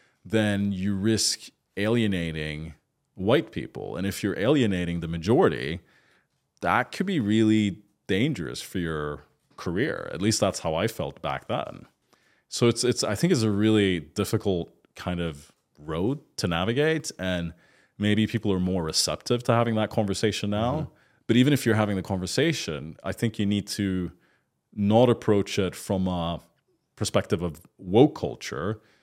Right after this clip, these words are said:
Speaker 1: but just stick to the facts and make the case that ultimately these companies, whether it's media platforms or,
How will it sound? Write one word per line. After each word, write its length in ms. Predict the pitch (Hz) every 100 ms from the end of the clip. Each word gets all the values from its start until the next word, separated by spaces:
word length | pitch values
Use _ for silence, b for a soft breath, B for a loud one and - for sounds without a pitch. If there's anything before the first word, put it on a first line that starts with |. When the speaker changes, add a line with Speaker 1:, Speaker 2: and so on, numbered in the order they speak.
| b b b _ -
Speaker 1:
but 440 | 101 95 - _ - _ _ -
just 200 | - 117
stick 300 | - - 107 -
to 80 |
the 100 | 90
facts 720 | 87 131 50 50 - - - - _ -
and 540 | 90 87 85 82 82 76 _ _ _
make 320 | 117 101 98 -
the 80 |
case 600 | 92 - 127 92 90 - -
that 400 | 87 82 80 _ b b b b
ultimately 580 | 104 120 - 98 76 80
these 200 | 82 85
companies, 800 | - 92 85 85 85 85 87 - - _ _
whether 400 | 90 82 90 104
it's 320 | 120 - - - -
media 440 | 82 82 82 78
platforms 800 | - 85 - - 92 113 139 -
or, 380 | 92 80 78 -